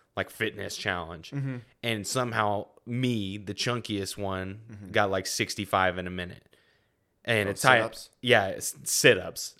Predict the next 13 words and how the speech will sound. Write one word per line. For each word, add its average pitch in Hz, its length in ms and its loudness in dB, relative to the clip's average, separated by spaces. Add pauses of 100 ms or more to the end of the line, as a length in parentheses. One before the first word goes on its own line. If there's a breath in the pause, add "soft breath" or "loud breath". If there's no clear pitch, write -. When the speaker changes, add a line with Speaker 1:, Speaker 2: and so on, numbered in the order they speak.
(100)
Speaker 1:
And, 113 160 -2
like, 107 140 -2
Speaker 2:
Mm-hmm. 104 120 0
Speaker 1:
Ty 127 100 6
with 107 160 -2
Q. 101 420 -2
And 104 140 -6
Q 185 240 -2
is 131 140 -2
a 107 80 -4
skinny 117 380 0
kid 82 340 -8 (100)
Speaker 2:
Mm-hmm. 110 260 -14